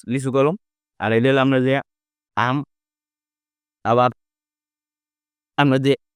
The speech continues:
ভিতরে আমগুলো আছে, এই আছে, এই আছে, আজকে মনে করেন ওই বেচাল না, সেখানে মনে করেন দেখাবো না। আর এখানে তাপমাত্রা একটু বেশি, গরম বেশি। লন, মোরা উপরে যাই, উপরে যাইয়ে কৈতর ঘরে দিয়ে কৈতর দেয়।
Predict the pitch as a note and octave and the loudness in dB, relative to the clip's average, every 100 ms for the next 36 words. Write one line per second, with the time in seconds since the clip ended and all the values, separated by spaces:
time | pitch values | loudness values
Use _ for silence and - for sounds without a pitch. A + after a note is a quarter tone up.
0 | C3+ A2 C#3+ - C#3 D#3 - _ _ _ | -6 -2 -2 -2 -2 -2 -6 _ _ _
1 | _ _ - A2+ C3 C#3 C#3+ C3 C3 C3+ | _ _ 0 2 2 2 0 0 0 0
2 | C3 C3+ C3 B2+ B2 B2 A#2+ C3+ B2+ C3 | 0 0 0 0 0 0 2 0 2 2
3 | C3+ C3 C#3+ C#3+ D3+ D#3+ A#2+ C3+ C#3 C#3 | 2 2 0 0 0 -2 -2 0 0 0
4 | C3+ C3+ A#2 A2 C#3 G#2+ F2 - _ _ | 0 0 0 0 0 0 -4 -12 _ _
5 | A2+ B2 C#3+ C#3 A#2+ C#3 C3+ C#3+ C#3 B2+ | 0 2 0 0 -2 -2 -4 -4 -2 2
6 | C#3+ - G2+ A#2+ C3+ C#3+ C3 F#2 - _ | 2 0 -2 0 2 2 0 -6 -12 _
7 | _ _ B2 C3 A#2 A#2+ B2+ - C#3 C#3 | _ _ 0 2 2 2 2 0 -2 0
8 | E3 C3 B2 C3 C#3+ D3+ B2+ B2 C3 A#2 | 0 -2 -4 0 0 0 -2 -4 -2 0
9 | A#2+ C3 D#3 A2+ A2+ A#2+ A2 | 0 -2 -4 -6 -4 -4 -4